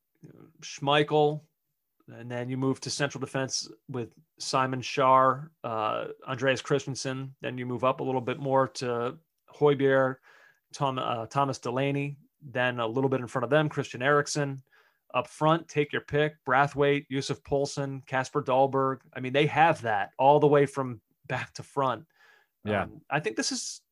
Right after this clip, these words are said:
Speaker 1: this is a good Denmark team. I, I really think highly of them.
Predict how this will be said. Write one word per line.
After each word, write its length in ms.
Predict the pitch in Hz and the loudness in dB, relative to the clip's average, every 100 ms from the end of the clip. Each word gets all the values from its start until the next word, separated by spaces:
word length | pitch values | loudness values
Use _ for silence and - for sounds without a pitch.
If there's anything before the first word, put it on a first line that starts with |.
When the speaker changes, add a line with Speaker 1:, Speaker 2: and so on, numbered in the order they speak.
| _ | _
Speaker 1:
this 160 | 214 311 | 2 2
is 120 | 277 | -2
a 60 | |
good 360 | 262 - 160 170 | -2 4 4 4
Denmark 460 | 151 143 139 131 - | 0 0 0 -2 -4
team. 320 | 139 120 101 | -8 -8 -4
I, 100 | 113 | -2
I 200 | 135 135 | 2 4
really 300 | 170 208 214 | 4 2 0
think 240 | 156 170 | -2 -8
highly 340 | 160 127 135 113 | -2 0 0 -4
of 120 | 107 | -8
them. 220 | - 101 | -14 -16